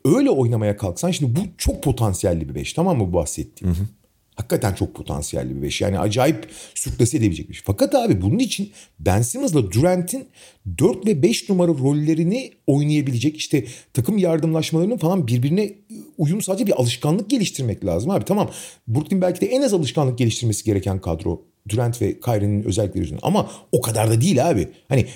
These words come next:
Speaker 1: beyler hadi çıkıp oynuyoruz. Şey, taktik mak yok, bam bam bam, o kadar da değil abi.
Speaker 2: Hı hı. Aynen öyle. Peki tepeye geçelim şimdi. Oradan biraz da alalım.
Speaker 1: Hı hı.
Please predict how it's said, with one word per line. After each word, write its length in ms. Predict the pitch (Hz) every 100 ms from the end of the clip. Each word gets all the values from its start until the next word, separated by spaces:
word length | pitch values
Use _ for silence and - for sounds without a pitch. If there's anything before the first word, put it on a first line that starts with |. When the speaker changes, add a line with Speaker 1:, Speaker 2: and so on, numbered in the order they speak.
| -
Speaker 1:
beyler 280 | 170 180 151
hadi 180 | 170 127
çıkıp 220 | - -
oynuyoruz. 680 | 170 160 165 143 110 117 - _ - - - - 196 170 147
Şey, 220 | - 131
taktik 300 | 156 - -
mak 200 | 165 123
yok, 100 | 147
bam 300 | 110 151 151
bam 180 | 160 160
bam, 240 | 160 175 170
o 160 | 170 151
kadar 300 | 156 160 156
da 100 | 160
değil 280 | 233 160 175
abi. 120 | 104
Speaker 2:
Hı 60 |
hı. 160 | 87 95 - _ _ _ _
Aynen 340 | 98 98 104 113
öyle. 240 | 120 98 - - - - - -
Peki 320 | 143 156 117 - - _ _ _
tepeye 420 | - 113 131 151 170
geçelim 440 | 175 - 104 87
şimdi. 360 | - 90 110 185
Oradan 500 | - 104 107 113 95
biraz 280 | 87 82
da 80 | 85 78
alalım. 380 | 90 82 101 -
Speaker 1:
Hı 60 | 101
hı. 160 | 107